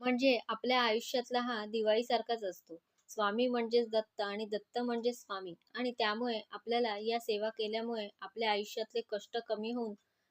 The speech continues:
कष्टासोबत नशिबाची साथ मिळते. स्वामी पुण्यतिथीच्या वेळेस पण बघा आपण करत असतो,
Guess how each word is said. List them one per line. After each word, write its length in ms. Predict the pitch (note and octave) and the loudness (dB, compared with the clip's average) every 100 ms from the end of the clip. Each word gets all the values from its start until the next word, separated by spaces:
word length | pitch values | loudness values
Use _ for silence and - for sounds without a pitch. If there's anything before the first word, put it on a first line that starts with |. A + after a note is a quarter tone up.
| _ | _
कष्टासोबत 720 | A3+ G#3+ A#3+ A#3+ B3+ A#3 A3+ | 0 2 2 2 2 0 -2
नशिबाची 520 | G#3 G3+ A#3 A3 A3 A#3+ | -4 -4 -2 -2 -2 -6
साथ 340 | G#3+ F#3+ - | -2 -4 -4
मिळते. 320 | F#3 E3+ E3 E3 _ _ - | -12 -12 -16 -20 _ _ -8
स्वामी 360 | G#3+ G#3 A3+ | 0 2 0
पुण्यतिथीच्या 800 | A#3+ A#3 A3 A3+ A#3+ A#3 A3+ B3 | 0 -2 -2 -2 -4 -4 -4 -2
वेळेस 300 | A#3+ A#3+ A#3+ - | 2 2 2 -2
पण 160 | A#3+ A#3 | -4 0
बघा 260 | A#3+ A#3 | 0 0
आपण 340 | G3+ G3+ A#3+ A3 | -2 -2 -4 -2
करत 280 | - F#3+ G3 | -2 -2 -2
असतो, 300 | F3+ - E3+ | -6 -10 -16